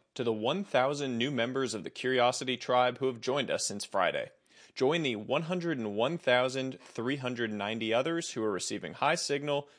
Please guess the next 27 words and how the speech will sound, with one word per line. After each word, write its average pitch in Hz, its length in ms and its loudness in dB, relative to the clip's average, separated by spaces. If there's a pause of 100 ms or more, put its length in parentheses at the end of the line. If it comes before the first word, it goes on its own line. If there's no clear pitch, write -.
curiosity-inducing 104 1040 0
content 147 500 -2 (220)
every 170 480 2
single 110 520 0
week. - 340 -4 (600)
Today's 185 340 2
newsletter 190 440 2
is 135 160 -4
brought 123 260 4
to - 80 -6
you 180 100 -2
by 123 440 6
The 120 140 0
Hustle. - 420 0 (500)
See - 300 -2
why 220 260 4
two 208 340 -4
million 160 600 -2
plus 139 320 2
professionals 110 840 0
start - 440 0
their 123 140 4
day 98 440 4
with - 220 -6
The 104 80 2
Hustle 117 340 2
newsletter. 95 540 -4